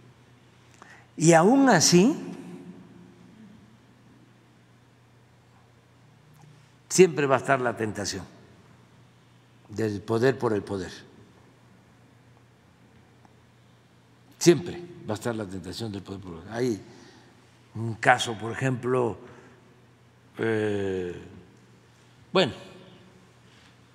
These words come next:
no, hay muchos casos, pero, pero, este, esa es la, la realidad.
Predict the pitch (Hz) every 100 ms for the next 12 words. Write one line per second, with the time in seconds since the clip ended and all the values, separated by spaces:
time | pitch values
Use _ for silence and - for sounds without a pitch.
0 | _ - - - 98 - - - - -
1 | - - - - - - - - - 139
2 | 170 262 - 165 - 135 - - - -
3 | - - - - 156 180 214 233 208 -
4 | - - 175 190 196 226 - - - -
5 | - - - - 147 139 - 147 131 123
6 | 113 - - 156 170 180 160 151 127 120
7 | 107 95 - 107 110 110 110 117